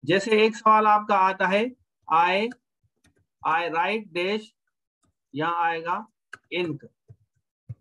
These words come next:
I write dash ink, और दूसरा आता है I write, ये दो options आते हैं, I write dash pen। तो आप मुझे बताएं, उन ऊपर वाले में कौन सी preposition आएगी, नीचे वाले में कौन सी आएगी? अब दो prepositions आएंगी, लेकिन दोनों में कौन सी आएंगी?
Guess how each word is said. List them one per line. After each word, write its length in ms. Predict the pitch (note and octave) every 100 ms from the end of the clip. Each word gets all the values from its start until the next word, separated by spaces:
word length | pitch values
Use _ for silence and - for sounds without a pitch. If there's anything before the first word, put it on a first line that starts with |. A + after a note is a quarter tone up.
| -
I 140 | D#3+ E3
write 340 | D#3+ F3 G3+ E3
dash 240 | F3+ F3 F3
ink, 180 | D#3 C#3 -
और 140 | D#3
दूसरा 280 | D#3 F#3+ A3
आता 260 | G#3 G3+ G3+
है 200 | A3+ C4 _ _ _ _
I 200 | D#3 E3 E3
write, 440 | E3 E3 G#3 A3+ _ _ _ _ _ C#3
ये 80 |
दो 160 | D3 F3
options 380 | F3 F3 E3 D3
आते 220 | B2+ A#2+
हैं, 100 | A#2 -
I 180 | D#3+ E3
write 340 | F3 G3 E3+
dash 320 | F3 G3+ G#3 B3+ _ _ _ -
pen। 280 | F3 D#3 - _ _ _ F#3
तो 40 |
आप 120 | F#3+
मुझे 180 | G#3+ A3+
बताएं, 400 | G#3 G3+ G#3+ G#3+
उन 120 | G#3 G3
ऊपर 300 | G3+ A3+ A3+
वाले 240 | A3+ A3+
में 140 | A3+
कौन 220 | G#3+ A3 A3
सी 80 | G#3
preposition 580 | A3 G#3+ A3 A3 A3
आएगी, 260 | A3 A3 A3
नीचे 280 | G#3+ A3 A3+
वाले 220 | G#3 G3
में 120 | F#3+ E3+
कौन 220 | E3+ D#3+
सी 120 | D3+
आएगी? 240 | C3 C3
अब 140 | E3 E3+
दो 200 | F3 A3+
prepositions 600 | A#3 A#3 A3+ G#3 - G3+ G3+
आएंगी, 300 | G#3 A3 A3+
लेकिन 240 | G#3 G#3 -
दोनों 240 | F3+ G#3+ A3+
में 120 | A3
कौन 240 | G#3 G#3
सी 120 | G#3 G3+
आएंगी? 340 | E3+ C#3 B2